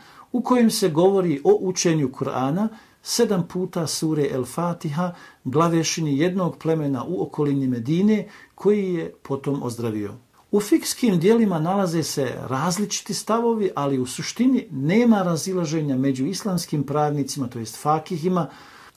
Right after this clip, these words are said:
o pitanju dozvoljenosti učenja rukije nemuslimanima.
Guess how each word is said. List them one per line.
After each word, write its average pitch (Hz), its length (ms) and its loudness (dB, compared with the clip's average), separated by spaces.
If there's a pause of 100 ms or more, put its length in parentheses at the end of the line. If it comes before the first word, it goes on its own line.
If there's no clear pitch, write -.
o 254 300 2 (120)
pitanju 196 540 0
dozvoljenosti 196 1000 0 (100)
učenja 196 480 2
rukije 139 520 -4 (100)
nemuslimanima. 117 840 -6